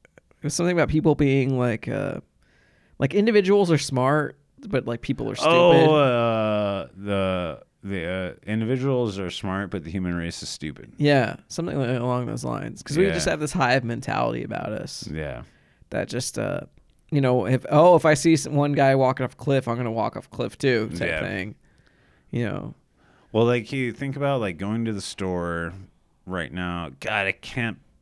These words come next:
Speaker 2: fucking hate that we're, we're,
Speaker 1: It's
Speaker 2: like
Speaker 1: all right. Hey, you know what? This, this is definitely, uh, part of the topic, though.
Speaker 2: Yeah, like, you go, you see somebody going to the store and they're wearing, like, a face mask and rubber gloves.
Speaker 1: Yeah.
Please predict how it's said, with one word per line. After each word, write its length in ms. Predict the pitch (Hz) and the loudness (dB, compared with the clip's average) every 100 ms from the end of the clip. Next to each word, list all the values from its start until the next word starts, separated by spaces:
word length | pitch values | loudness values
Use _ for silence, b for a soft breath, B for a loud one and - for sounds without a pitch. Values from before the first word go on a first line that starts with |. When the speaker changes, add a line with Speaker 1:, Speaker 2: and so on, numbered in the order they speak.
| _ | _
Speaker 2:
fucking 500 | - 180 151 120 82 | -2 0 0 -4 -2
hate 400 | 78 131 135 - | 2 2 2 -2
that 120 | 113 | -6
we're, 400 | 90 92 90 - _ 71 67 _ _ | -4 -4 -4 -8 _ -20 -20 _ _
we're, 600 | 73 67 87 110 104 98 | -20 -18 -10 -4 -2 0
Speaker 1:
It's 160 | 95 254 | 0 2
Speaker 2:
like 80 | 240 | 4
Speaker 1:
all 80 | 240 | 4
right. 160 | 202 | 2
Hey, 400 | 185 233 220 104 | 2 2 0 0
you 80 | 156 | -2
know 100 | 175 | -2
what? 140 | 190 | -2
This, 240 | 175 170 - _ | -4 -6 -10 _
this 180 | 147 139 | -8 -6
is 160 | 147 | -10
definitely, 580 | 147 139 135 147 135 113 | -2 -2 0 0 0 -2
uh, 280 | 117 117 - - - _ | -4 -6 -8 -12 -18 _
part 200 | 127 123 | -2 -2
of 20 | |
the 100 | 117 | 0
topic, 360 | 127 131 - - | 0 -2 -4 -10
though. 200 | - - | -10 -8
Speaker 2:
Yeah, 340 | 98 98 95 92 | -6 -4 -4 -4
like, 160 | 98 95 | -6 -4
you 160 | 98 | -4
go, 100 | 101 - - - | -6 -8 -16 -8
you 280 | 104 98 85 | -6 -6 -8
see 320 | - - 104 | -12 -6 -6
somebody 320 | 117 110 98 | -4 -4 -4
going 180 | 101 101 | -2 -2
to 40 | |
the 60 | 90 | -2
store 300 | - 101 98 | -4 -4 -2
and 100 | 90 | -2
they're 100 | 87 | -6
wearing, 340 | 87 85 87 87 | -6 -8 -8 -8
like, 260 | 82 82 | -10 -10
a 600 | 67 73 82 80 78 78 76 | -10 -8 -8 -8 -8 -8 -10
face 400 | - 92 85 - | -6 -4 -4 -6
mask 380 | 82 85 85 85 | -6 -6 -8 -8
and 80 | 85 | -6
rubber 200 | 82 78 | -6 -6
gloves. 580 | 82 85 85 80 - _ - | -6 -4 -6 -8 -16 _ -10
Speaker 1:
Yeah. 240 | 131 104 | -6 -6